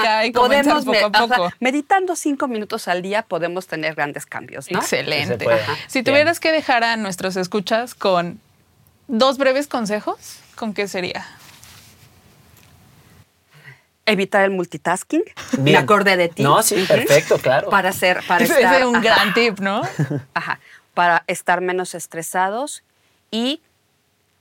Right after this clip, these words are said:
Speaker 1: poner atención a la respiración cinco minutos al día.
Speaker 3: Fua. Consejazos, ¿eh?
Speaker 2: Y son fáciles, además. O sea, no es como que la gran
Speaker 3: Totalmente.
Speaker 2: tarea. No, no,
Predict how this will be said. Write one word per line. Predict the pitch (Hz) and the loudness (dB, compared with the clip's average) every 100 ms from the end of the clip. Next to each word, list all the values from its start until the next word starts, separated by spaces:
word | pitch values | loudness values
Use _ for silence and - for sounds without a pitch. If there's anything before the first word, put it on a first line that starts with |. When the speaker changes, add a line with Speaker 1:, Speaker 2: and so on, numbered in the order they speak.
| _ | _
Speaker 1:
poner | - 190 196 | -2 2 2
atención | 214 190 175 180 | 2 -2 -8 -4
a | 185 | -2
la | 180 | -2
respiración | 165 143 - 156 156 190 196 | -2 -6 -8 -8 -6 -6 -8
cinco | - 165 170 | -8 -10 -8
minutos | 165 147 147 - | -10 -10 -12 -8
al | 135 | -8
día. | 123 90 - _ _ _ _ | -8 -12 -16 _ _ _ _
Speaker 3:
Fua. | - - 107 80 - _ _ _ _ - | -8 -2 -2 -2 -12 _ _ _ _ -8
Consejazos, | 139 127 117 127 113 | -8 -2 0 0 2
¿eh? | 135 165 | 2 2
Speaker 2:
Y | 254 | 4
son | 240 | 4
fáciles, | 247 277 220 185 | 2 2 2 4
además. | 202 196 190 180 | 4 4 2 0
O | |
sea, | 180 196 180 180 | 2 4 4 2
no | 196 214 | 0 0
es | - | 0
como | - 139 | 2 4
que | 214 | 4
la | 208 | 4
gran | 233 226 | 4 2
Speaker 3:
Totalmente. | 196 | 2
Speaker 2:
tarea. | 202 226 262 285 302 | 2 2 2 2 0
No, | 254 302 480 | -2 -4 -6
no, | 427 | -6